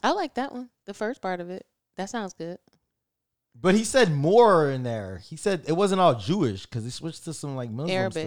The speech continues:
Speaker 2: stuff.
Speaker 1: yeah.
Speaker 2: Yeah, but
Speaker 1: Yeah, he definitely combined Ramadan and, um, Assalamu Alaikum.
Speaker 2: <laughs> Is that what it was?
Speaker 1: Like, oh, he said a portion of it.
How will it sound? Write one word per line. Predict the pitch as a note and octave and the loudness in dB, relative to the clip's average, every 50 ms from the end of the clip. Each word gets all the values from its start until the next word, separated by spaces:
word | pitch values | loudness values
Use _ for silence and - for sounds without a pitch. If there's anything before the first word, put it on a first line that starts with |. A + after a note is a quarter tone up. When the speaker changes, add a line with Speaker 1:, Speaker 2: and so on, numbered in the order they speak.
| - - | -8 -8
Speaker 2:
stuff. | - | -8
Speaker 1:
yeah. | E3 D#3 D3+ D3+ _ _ _ _ _ _ | -10 -10 -10 -14 _ _ _ _ _ _
Speaker 2:
Yeah, | C3+ E3 F3 D3 B2 G#2 F#2+ E2+ E2 | -8 -4 -2 -2 -2 -2 -4 -6 -6
but | G2+ A2+ G#2+ F#2+ - _ _ _ - | -6 -6 -6 -6 -8 _ _ _ -2
Speaker 1:
Yeah, | G#3+ A3 G#3 | 0 0 2
he | C4+ C4+ C4 A#3 | 2 0 0 2
definitely | B3+ C4+ C#4+ - F4 E4+ E4 D#4+ D4+ C#4+ C#4 | 0 0 0 -2 -6 -10 -8 -6 -6 -6 -6
combined | - C#4 B3 A3+ A3 A3 G#3+ G#3+ G#3+ G3+ G3 | -4 -6 -4 -2 -2 -2 -2 -2 -2 -2 -2
Ramadan | G3 G3+ G3+ G3+ G3+ G3+ G3+ G3 G3 G3 G3 G3 G3 - _ - | -2 -2 -2 -2 -4 -4 -4 -4 -4 -4 -6 -6 -8 -10 _ -8
and, | F#3 F#3 F#3 F3+ F3+ F3 F3 E3+ E3+ E3 E3 F3+ - _ - | -6 -4 -4 -2 -4 -4 -6 -6 -8 -8 -12 -14 -16 _ -12
um, | E3+ E3 E3 E3 D#3+ D#3+ D#3 D#3 D#3 D#3 - | -8 -8 -6 -6 -8 -8 -8 -10 -12 -10 -8
Assalamu | - F3 - - - E3+ E3+ E3+ E3 E3 E3+ F3 F3 | -8 -8 -8 -8 -10 -10 -10 -10 -10 -10 -10 -12 -12
Alaikum. | - F3 E3+ F3+ - _ _ _ _ _ _ _ _ _ _ _ _ _ _ _ - | -12 -14 -14 -14 -16 _ _ _ _ _ _ _ _ _ _ _ _ _ _ _ -20
Speaker 2:
<laughs> | - - - - - - - - _ _ _ _ _ - - - - - - - _ - | -16 -16 -14 -16 -16 -18 -20 -20 _ _ _ _ _ -14 -14 -14 -12 -14 -16 -18 _ -10
Is | G3+ D3 | -6 -2
that | B2+ C#3 F3 F3+ | 2 2 4 4
what | F#3 F3+ | 4 2
it | F#3+ F#3+ | 4 4
was? | G3 F3 G#3 A#3+ A#3 - - _ _ - - - - - - - - - - | 6 6 6 4 2 0 -10 _ _ -14 -10 -10 -8 -8 -10 -12 -8 -2 0
Speaker 1:
Like, | A#3 A#3+ A#3+ | 0 2 2
oh, | B3+ | 0
he | G#3+ A#3+ C4+ C#4 B3+ | 2 4 2 4 4
said | C#4 C#4 C4 | 2 2 2
a | A#3+ | 0
portion | A3 - B3 A#3 A#3+ B3 A#3 G#3+ F#3+ | -2 -2 0 0 0 0 -2 -4 -4
of | F3 E3+ E3 | -4 -4 -4
it. | D#3+ D3+ - | -4 -6 -8